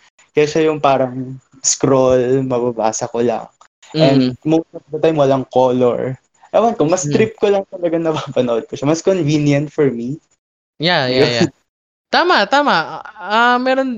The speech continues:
Speaker 2: meron mga manga na mas maganda nung ginawang anime. Ah,
Speaker 1: Mm.
Speaker 2: agree, agree ako dyan. Isa na dyan yung K-On.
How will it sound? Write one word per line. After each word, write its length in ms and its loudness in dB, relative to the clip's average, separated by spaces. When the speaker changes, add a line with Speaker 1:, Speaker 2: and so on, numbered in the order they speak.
Speaker 2:
meron 320 -2
mga 280 -2
manga 480 -4
na 80 -6
mas 240 -8
maganda 560 -6
nung 240 -8
ginawang 400 -10
anime. 640 -10
Ah, 640 2
Speaker 1:
Mm. 160 -4
Speaker 2:
agree, 240 -4
agree 300 2
ako 180 -2
dyan. 240 0
Isa 240 -6
na 160 -2
dyan 240 -2
yung 240 -4
K-On. 800 -6